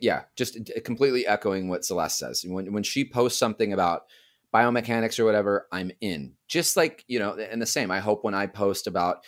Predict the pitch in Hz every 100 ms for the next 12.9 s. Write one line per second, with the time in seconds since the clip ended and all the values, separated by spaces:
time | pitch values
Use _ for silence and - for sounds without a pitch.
0 | - - 82 82 95 104 104 104 98 90
1 | 85 92 92 95 98 101 92 90 87 87
2 | 95 95 92 85 92 90 85 95 95 95
3 | 90 80 - 92 95 92 - 95 92 92
4 | 80 - - 76 69 95 - 92 87 -
5 | 92 87 92 90 - 76 - 87 80 -
6 | 90 - 87 90 87 - - 104 95 -
7 | 92 90 90 87 90 87 85 78 - -
8 | - 90 92 90 87 80 78 - - -
9 | - 101 95 104 98 95 87 92 85 -
10 | - 101 92 92 95 113 139 _ _ _
11 | 180 170 156 143 143 135 120 113 117 131
12 | - - 104 120 156 123 95 92